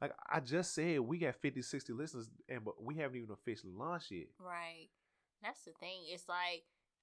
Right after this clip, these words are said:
Speaker 2: I, I hate when, like, on one side of, of the spectrum, you have people that are pushing people to go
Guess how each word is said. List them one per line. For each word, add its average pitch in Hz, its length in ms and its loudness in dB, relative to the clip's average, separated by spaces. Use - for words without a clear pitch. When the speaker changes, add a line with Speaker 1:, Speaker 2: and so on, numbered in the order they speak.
Speaker 2:
I, 190 60 6
I 202 60 0
hate 220 400 0
when, 196 140 -6
like, 180 140 4
on 196 220 2
one 254 240 2
side 240 600 6
of, 190 540 2
of 175 140 -2
the 180 120 -8
spectrum, 185 500 -2
you 185 140 -10
have 170 200 2
people 185 280 -8
that 147 100 -4
are 139 160 -6
pushing 180 300 -6
people 170 320 -10
to 127 80 -6
go 175 120 0